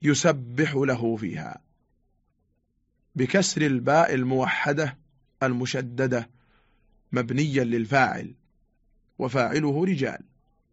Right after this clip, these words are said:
والمعنى واضح على هذه القراءة. وقرأه ابن عامر وشعبة عن عاصم: "يسبح له فيها"،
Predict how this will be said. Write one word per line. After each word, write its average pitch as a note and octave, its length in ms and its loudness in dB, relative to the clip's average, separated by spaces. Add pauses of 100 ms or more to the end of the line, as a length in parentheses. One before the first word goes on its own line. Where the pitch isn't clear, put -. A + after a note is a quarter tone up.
(1300)
والمعنى B2+ 480 2
واضح D#3 680 6
على C#3 340 2
هذه B2 480 2
القراءة. A#2+ 600 2 (4000)
وقرأه E3 520 6
ابن D3+ 160 0
عامر F#3 520 6
وشعبة D3+ 540 0
عن C3+ 240 0
عاصم: D#3+ 580 6 (680)
"يسبح F3 680 6
له F3 400 6
فيها"، B2 520 -2